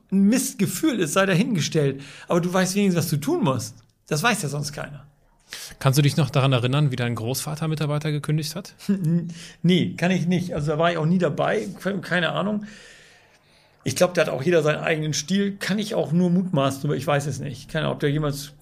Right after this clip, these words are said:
Speaker 1: richtig da, weiß ich auch nicht. Es waren ja auch andere Zeiten. Die fünfziger Jahre waren ja auch wahrscheinlich Kündigungsgespräche eine relativ coole, eine kurze Angelegenheit, weil da arbeitsrechtlich auch ganz andere Rahmenbedingungen waren wie heutzutage. Keine Ahnung, weiß ich nicht.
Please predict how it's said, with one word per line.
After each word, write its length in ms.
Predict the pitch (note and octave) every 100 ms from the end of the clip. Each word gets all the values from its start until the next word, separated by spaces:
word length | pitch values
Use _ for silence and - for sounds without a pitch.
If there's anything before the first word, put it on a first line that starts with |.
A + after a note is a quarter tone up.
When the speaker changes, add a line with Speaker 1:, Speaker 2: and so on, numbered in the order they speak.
| -
Speaker 1:
richtig 240 | D#3 E3+
da, 260 | - C#3+ C#3
weiß 160 | D3+ C#3+
ich 40 |
auch 60 | D3+
nicht. 160 | C#3 C#3+
Es 80 |
waren 140 | D#3+ E3+
ja 40 |
auch 120 | D3+
andere 260 | E3+ E3 D3+
Zeiten. 340 | D3+ E3 D#3+
Die 60 | C#3
fünfziger 400 | - E3+ - C#3+
Jahre 360 | C3+ D3 D3+ D3
waren 120 | C#3+
ja 100 | C#3
auch 160 | C#3
wahrscheinlich 280 | C#3+ C3 D3
Kündigungsgespräche 600 | E3 E3 D3 C#3+ - D3
eine 120 | C#3+
relativ 320 | C#3 C#3+ C3 -
coole, 280 | - E3 D3
eine 240 | C#3 D3
kurze 340 | C3+ F#3 F#3 C3
Angelegenheit, 540 | C3 B2+ C3 C#3 C#3
weil 80 | C#3
da 160 | C3+
arbeitsrechtlich 760 | C3 C#3+ D3+ - D3+ - D3 C3
auch 140 | B2
ganz 160 | C#3 C3+
andere 260 | C#3+ C3+
Rahmenbedingungen 580 | C#3 D#3 C#3 C3+ C3+ C3
waren 200 | C3 B2+
wie 60 | B2
heutzutage. 640 | C#3 C#3+ C#3 A#2 A#2 B2+ - - - - -
Keine 220 | C3 B2
Ahnung, 160 | A#2+ - -
weiß 180 | C#3 B2+
ich 80 |
nicht. 140 | A#2